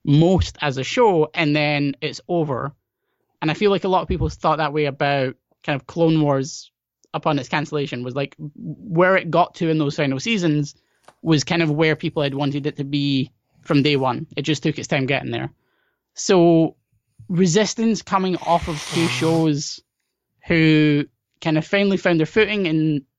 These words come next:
then stopped happening, and kind of felt weird in terms of how it, how it was pitched. It was, you know, a Resistance story set before The Force Awakens, but it was also about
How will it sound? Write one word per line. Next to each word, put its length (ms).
then 600
stopped 380
happening, 580
and 480
kind 260
of 420
felt 560
weird 640
in 140
terms 280
of 100
how 240
it, 100
how 120
it 120
was 160
pitched. 500
It 140
was, 520
you 120
know, 440
a 80
Resistance 1040
story 500
set 440
before 460
The 60
Force 240
Awakens, 520
but 180
it 60
was 180
also 340
about 600